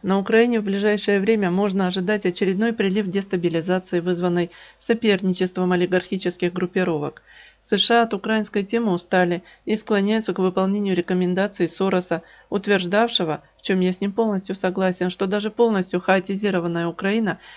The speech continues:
пропле-, проблема прежде всего для России. Я бы добавил,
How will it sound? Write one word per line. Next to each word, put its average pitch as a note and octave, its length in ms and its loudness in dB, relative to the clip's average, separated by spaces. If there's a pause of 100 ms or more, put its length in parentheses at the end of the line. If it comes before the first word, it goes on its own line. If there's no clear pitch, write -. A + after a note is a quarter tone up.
(160)
пропле-, G3 500 2
проблема G3 480 0
прежде F#3+ 320 -2
всего F3 400 -2
для G3 220 2
России. G3 580 -2 (380)
Я F#3+ 160 2
бы F3 80 -2
добавил, F#3+ 540 0